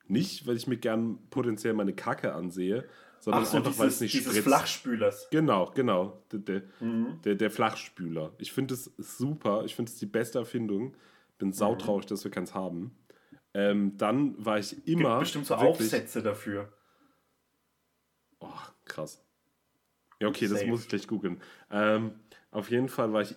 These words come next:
Speaker 1: immer ganz, ganz outspoken, was, was, was, äh, feuchtes Toilettenpapier anging, wo ich auch wirklich viel Shit für bekommen hab oder zumindest weirde Blicke.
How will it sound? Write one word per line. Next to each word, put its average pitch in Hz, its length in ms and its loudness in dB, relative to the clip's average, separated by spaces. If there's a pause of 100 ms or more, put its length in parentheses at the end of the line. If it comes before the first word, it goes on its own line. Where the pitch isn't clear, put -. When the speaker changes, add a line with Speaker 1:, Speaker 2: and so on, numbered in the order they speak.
Speaker 1:
immer 127 380 2
ganz, 131 400 0
ganz 131 240 0
outspoken, 110 1000 0
was, 104 300 -4
was, 101 300 -6
was, 98 240 -8
äh, 92 360 -2 (340)
feuchtes 110 380 -2
Toilettenpapier 101 760 -4
anging, 95 560 -4 (200)
wo 110 100 2
ich 107 160 -2
auch 117 300 -4
wirklich 120 320 -2
viel 143 180 -2
Shit - 320 -4
für 104 140 -2
bekommen 92 340 -6
hab 98 160 -4
oder 110 160 -2
zumindest 123 520 -6
weirde 120 300 0
Blicke. 113 460 -4